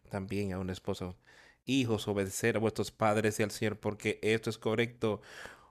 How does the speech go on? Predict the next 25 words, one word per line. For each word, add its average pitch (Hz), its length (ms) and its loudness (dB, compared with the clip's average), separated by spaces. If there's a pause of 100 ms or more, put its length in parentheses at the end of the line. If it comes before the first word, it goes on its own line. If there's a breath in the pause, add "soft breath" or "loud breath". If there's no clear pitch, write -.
(480 loud breath)
Honra 135 340 8
a 123 60 2
tu 123 120 -2
padre 120 200 8
y - 20 2
a 113 60 -2
tu 123 100 2
madre, 117 420 4
que 113 80 2
es - 140 0
el 113 80 0
primer 120 360 4
mandamiento 120 640 4
con 123 200 4
promesa, 123 600 6
para 143 440 10
que 131 240 8
te 117 320 6
vaya 135 480 8
bien 131 260 6
y 120 100 4
seas 131 320 6
de 113 100 6
larga 110 380 8
vida 156 540 4